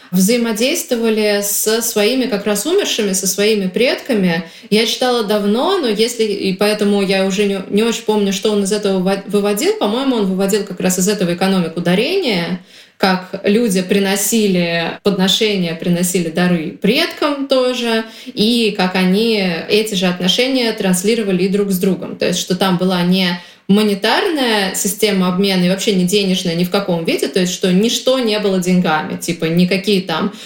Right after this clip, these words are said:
шкурки, палки конкретные, то есть не было денежной единицы ни в каком виде, даже в типа натуральном, и что вообще не было натурального обмена, а всё воспринималось именно как дары. Вот. Важная для всей книги Гребера "Долг" концепция, что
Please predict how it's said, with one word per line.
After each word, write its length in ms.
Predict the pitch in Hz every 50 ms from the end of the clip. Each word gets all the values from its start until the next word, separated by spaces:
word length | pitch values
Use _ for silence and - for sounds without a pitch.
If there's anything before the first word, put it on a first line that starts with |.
| - -
шкурки, 520 | - - - 294 311 349 349 330 - 247
палки 1080 | 180 - 233 233 262 262 269 269 269 262 233 214 208 208 202 196 196 190 180 175 - - -
конкретные, 640 | 202 202 190 185 190 196 185 180 180 185 175 170 -
то 100 | - 202
есть 120 | 190 -
не 160 | 220 233 269 269
было 220 | - 233 226 214
денежной 420 | 190 208 208 202 202 196 196 190 185
единицы 600 | 180 190 175 180 185 175 160 - - - - - -
ни 100 | - 180
в 60 | 180 -
каком 320 | 190 185 - 175 165 160
виде, 180 | 160 156 - 165
даже 220 | 175 185 180 185
в 80 | 180 -
типа 220 | - 196 180 -
натуральном, 720 | 175 175 185 180 202 190 185 170 165 - - 190 185 185 180 - - - - -
и 60 | 202
что 160 | 196 - 220
вообще 260 | 214 226 220 - 254 214
не 200 | 208 208 214 196
было 180 | 185 185 175
натурального 640 | 175 180 180 185 208 208 196 185 175 175 165 180 175
обмена, 640 | 175 180 220 254 330 392 403 320 240 202 185 - -
а 580 | - 185 185 185 185 185 185 185 185 180 180 180 -
всё 160 | - 240 247
воспринималось 580 | 240 233 - - 202 190 185 202 202 208 202
именно 240 | - 190 185 175 175
как 220 | - 180 170 - 165
дары. 440 | 185 185 180 175 156 - 180 180 - _ _ _ _ _ _ _ _ _ _ -
Вот. 400 | - 185 170 160 156 - - - 180 - -
Важная 460 | 185 196 190 180 180 - 175 170 -
для 400 | - 190 180 170 165 165 160 -
всей 360 | - - - 185 175 165 165 165
книги 320 | - - 190 175 160 214
Гребера 440 | 220 190 175 170 165 180 185 175 170
"Долг" 320 | 170 175 160 185 180 -
концепция, 640 | - 190 190 180 - 277 - - - - 214 180 175
что 460 | 180 - - 185 185 196 202 196